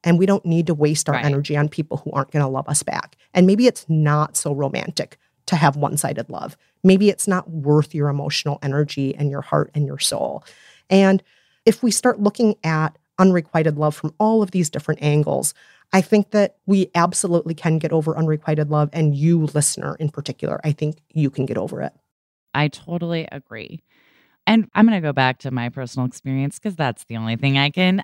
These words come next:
Speaker 2: I can speak about when it comes to love. I have found that my unrequited love usually comes on pretty strong during, like, a phase of life. And often when I'm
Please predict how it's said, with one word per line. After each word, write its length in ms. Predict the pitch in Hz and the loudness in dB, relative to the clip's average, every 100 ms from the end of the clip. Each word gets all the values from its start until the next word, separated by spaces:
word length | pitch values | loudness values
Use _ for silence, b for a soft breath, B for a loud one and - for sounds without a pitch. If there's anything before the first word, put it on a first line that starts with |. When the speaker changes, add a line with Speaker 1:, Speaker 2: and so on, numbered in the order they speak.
| - | -2
Speaker 2:
I 100 | 247 | -2
can 200 | 262 226 | 0 -2
speak 320 | - 262 233 | -2 -2 0
about 320 | 247 240 220 | 2 2 0
when 160 | 226 220 | 0 -2
it 60 | |
comes 380 | 208 226 208 202 | 0 2 2 0
to 120 | - | -2
love. 560 | 143 127 147 170 175 185 208 b b b _ | 0 2 4 4 2 -2 -8 b b b _
I 160 | - 269 | 0 2
have 260 | 359 349 247 | 0 -4 -4
found 540 | 202 196 190 190 185 - | 2 4 4 2 -2 -4
that 460 | 175 170 160 156 - | 0 4 4 2 0
my 520 | 160 165 185 202 202 | 2 4 4 2 0
unrequited 800 | - 156 160 160 - 143 143 143 | 0 2 2 -2 0 2 2 2
love 360 | 131 131 127 123 - | 0 0 0 -2 -8
usually 800 | 139 190 240 247 277 285 269 226 - | -2 2 2 0 -2 0 0 -2 -4
comes 520 | - 170 165 170 156 | 0 2 4 2 2
on 340 | 151 143 143 | 2 4 2
pretty 280 | 139 190 208 | 0 0 0
strong 640 | 220 - 143 131 127 135 139 b b - | 0 -4 -2 2 2 2 -2 b b 2
during, 320 | 202 202 202 | 4 6 4
like, 260 | 185 180 _ - | 4 2 _ -4
a 80 | 185 | -4
phase 500 | - 170 175 170 160 | 0 2 4 2 0
of 160 | 143 | -2
life. 480 | 120 120 - - - - | -4 -8 -8 -12 -18 -2
And 360 | 160 151 151 147 _ _ | 2 4 2 0 _ _
often 600 | 156 170 180 185 165 156 | 2 2 2 0 0 2
when 200 | 143 143 | 2 2
I'm 220 | 143 139 | 2 0